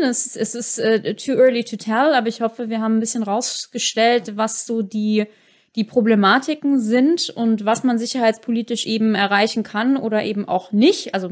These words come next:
was man mit Militär erreichen kann oder auch nicht. Und, äh, ja, bei der Koalition der Willigen hatten wir dann am Ende dann doch noch einen ziemlichen Dissens. Also hier ging es erstmal um die Frage,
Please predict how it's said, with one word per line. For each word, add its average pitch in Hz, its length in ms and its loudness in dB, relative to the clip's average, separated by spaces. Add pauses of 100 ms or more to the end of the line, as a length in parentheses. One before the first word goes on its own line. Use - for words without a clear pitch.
was 180 140 -10
man 196 100 0
mit 196 160 0
Militär 214 520 0
erreichen 254 440 0
kann 262 220 -4
oder 247 260 -6
auch - 120 -6
nicht. 277 340 -2 (760)
Und, 277 360 4
äh, 247 280 4
ja, 269 200 6
bei 208 80 6
der 208 80 4
Koalition 254 480 2
der 226 120 4
Willigen 330 360 2
hatten 294 140 -4
wir 269 80 -2
dann 240 140 -2
am 240 120 -4
Ende 247 220 0
dann 220 140 0
doch 240 140 -2
noch 240 180 -2
einen 226 140 -2
ziemlichen 233 460 -2
Dissens. 254 480 0
Also 214 180 -4
hier 233 140 -4
ging 226 180 -4
es 220 100 -6
erstmal 214 300 -4
um 214 80 -2
die 214 80 -2
Frage, 214 540 0